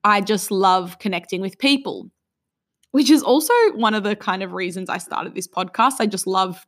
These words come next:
talking to people, um, and, and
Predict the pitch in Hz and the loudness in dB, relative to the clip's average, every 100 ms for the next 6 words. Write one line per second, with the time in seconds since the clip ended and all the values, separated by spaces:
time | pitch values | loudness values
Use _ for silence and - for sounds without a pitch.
0 | - - - 185 202 208 208 214 311 381 | -10 -8 -6 -6 -6 0 0 2 2 0
1 | 370 - - - - _ _ _ - 220 | -2 -16 -20 -20 -20 _ _ _ 0 2
2 | 214 202 196 190 190 _ _ _ _ - | 2 2 0 -4 -10 _ _ _ _ -4
3 | 208 190 196 190 | -2 -2 -4 -4